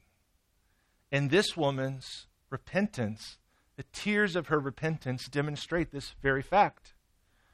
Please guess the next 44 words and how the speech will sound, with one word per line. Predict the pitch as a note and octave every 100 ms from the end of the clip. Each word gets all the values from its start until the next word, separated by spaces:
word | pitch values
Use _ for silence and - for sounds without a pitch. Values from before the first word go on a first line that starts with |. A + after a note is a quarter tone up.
| _ _ _ _ _
Our | D3+
questions | - A3 A3+ - A#3 G3+
about | E3+ E3+ E3
the | D3+
nature | D3+ D#3 E3+
of | C3+
Jesus | C#3+ C#3 B2 C#3
are | B2+
always | B2+ C3+ B2+ - - -
too | -
small, | - - A#2+ A#2 A#2 -
too | C#3+
weak, | B2+ A2+ G#2+ -
too | - C3
tepid. | - A2+ - G2+ - _ _ _ _ _ _ -
Don't | D3
be | D#3
surprised | D3+ D3+ E3+ D3+ C#3 A2+
if |
he | B2
blows | A#2+ B2+
them | B2
wide | B2 B2 B2
open | B2 - G#2
and | G#2+
says, | G#2+ A2 G#2+ -
and, | B2 A2+
and, | B2 A#2
and | C3 B2 - _ _
only | D3+ D#3+ D3
partially | - E3 F#3 F#3+ D#3+ B2+
answers | A#2+ C3+ G#2
your | A2+
question | - A2+ - A2+ A2 - _
and | C3 C3+
then | C3+
gives | B2 C3+ A#2
you | C3+
a |
massive, | B2+ C#3 D3 D3 - C3+ -
bigger | D3+ C#3+ C3+
question | C#3 A#2 -
to | A#2+ B2
ask. | A#2+ G#2+ -